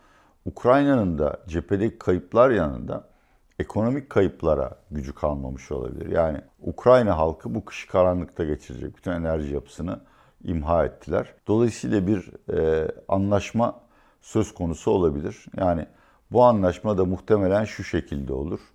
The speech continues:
Rusya işte ilhak ettiği Donbas'ı tutacak elinde. Buna karşılık da nato Ukrayna'ya eğer Rusya bir kez daha saldırıya geçerse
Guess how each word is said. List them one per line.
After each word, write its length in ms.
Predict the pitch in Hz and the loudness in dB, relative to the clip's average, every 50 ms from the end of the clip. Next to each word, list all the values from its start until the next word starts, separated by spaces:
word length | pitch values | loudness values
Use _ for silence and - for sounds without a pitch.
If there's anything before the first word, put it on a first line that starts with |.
| _ _ _ _ | _ _ _ _
Rusya 480 | 113 120 117 - - - 98 104 110 - | -4 -4 -4 -4 0 6 8 8 8 6
işte 320 | - - - - - - | 4 -4 -8 -6 -6 -2
ilhak 440 | - 101 87 101 110 110 104 - - | -2 0 2 4 4 4 4 0 -4
ettiği 420 | 85 76 - _ - 107 101 82 | -6 -6 -6 _ -6 -6 -2 2
Donbas'ı 500 | 92 104 98 92 82 80 76 - - 104 | 2 2 2 2 0 -2 -4 -4 -8 -12
tutacak 480 | - - _ 104 92 90 95 90 - - | -12 -8 _ -2 0 2 2 0 0 -2
elinde. 420 | 76 67 64 62 62 73 104 - - | -4 -4 -4 -8 -6 -8 -8 -6 -6
Buna 260 | 82 90 110 123 - - | -4 -2 0 -2 -2 4
karşılık 600 | - 92 87 - - - - 76 - - _ - | 6 6 6 6 2 -8 -10 -10 -10 -10 _ 2
da 240 | 120 120 - - - _ _ _ _ _ _ - | 2 2 2 -2 -18 _ _ _ _ _ _ 0
nato 500 | 90 117 120 - - 95 95 110 - - _ _ _ _ _ _ _ _ | 2 2 2 4 4 4 4 4 2 -6 _ _ _ _ _ _ _ _
Ukrayna'ya 720 | - 95 - - - 113 113 107 95 82 73 73 78 - - | -12 -12 -6 2 6 6 6 6 6 2 -2 -2 -2 -2 -2
eğer 260 | - 92 92 90 90 | 2 4 6 6 4
Rusya 400 | 90 90 101 95 - - 98 90 | 4 2 -2 -4 -2 -4 -2 -2
bir 60 | 98 101 | -2 -4
kez 320 | - - 101 87 78 73 | 2 2 2 4 2 0
daha 200 | 76 71 69 65 | -2 -2 -2 -4
saldırıya 520 | - - - 85 82 80 73 71 73 76 | -6 -2 0 0 0 0 -2 -2 -2 -2
geçerse 680 | 76 80 87 82 - - 69 60 - - - 104 60 | 0 0 -2 -2 -2 -4 -4 -4 -2 -2 -2 -2 -2